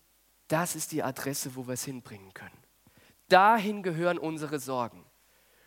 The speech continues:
Unsere Sorgen gehören nicht auf unsere To-Do-Liste, sondern auf Gottes To-Do-Liste. Er soll sich darum kümmern. All eure Sorgen werft auf ihn.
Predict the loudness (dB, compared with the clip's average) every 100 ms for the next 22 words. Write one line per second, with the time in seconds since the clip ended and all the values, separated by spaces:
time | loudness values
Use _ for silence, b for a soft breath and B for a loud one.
0 | b 2 4 4 4 8 8 6 4 -2
1 | 4 4 6 2 0 4 4 4 -2 -2
2 | -2 -2 -4 -6 -4 -2 -2 -2 -2 -2
3 | 0 -2 0 -2 -2 -6 -8 -10 -8 -8
4 | -8 -8 -12 -16 -18 B B B -6 4
5 | 6 6 4 2 -2 -2 -4 -2 -2 -4
6 | -12 -14 -14 -16 -20 b b 6 6 4
7 | 2 0 0 -2 2 4 4 0 -6 -10
8 | b b -4 -2 -2 -8 -8 -8 -10 -14
9 | -18 -18